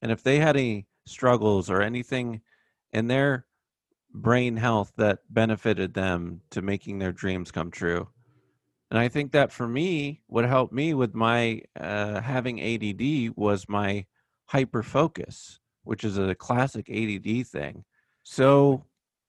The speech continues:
hopefully this podcast will help people out there that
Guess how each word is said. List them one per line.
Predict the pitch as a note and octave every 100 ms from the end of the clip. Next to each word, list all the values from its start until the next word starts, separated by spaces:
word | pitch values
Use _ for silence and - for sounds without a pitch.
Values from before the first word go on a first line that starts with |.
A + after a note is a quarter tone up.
| _
hopefully | D3+ F3+ D#3+ E3
this | C#3+ C3+
podcast | - C3+ C#3 - C#3+ D3+ -
will | A2+
help | C3 B2+
people | C3+ B2+ A#2+
out | A#2+ A#2
there | B2 C3 D3+ D#3 _ _ _ _ -
that | G#2+ G#2